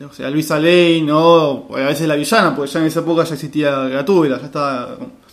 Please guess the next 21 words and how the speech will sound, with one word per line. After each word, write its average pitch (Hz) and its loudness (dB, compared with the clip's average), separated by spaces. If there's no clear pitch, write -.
pero 165 4
no, 175 4
no 185 4
era 220 6
una 214 6
heroína 202 6
que - 2
protagonizara 160 4
una 165 0
serie 156 0
tampoco, 131 -4
¿no? 151 -4
Como - -12
fue 139 -8
el 135 -8
caso 143 -8
de, 123 -6
de - -16
la 120 -14
Mujer 131 -12
Maravilla. 147 -4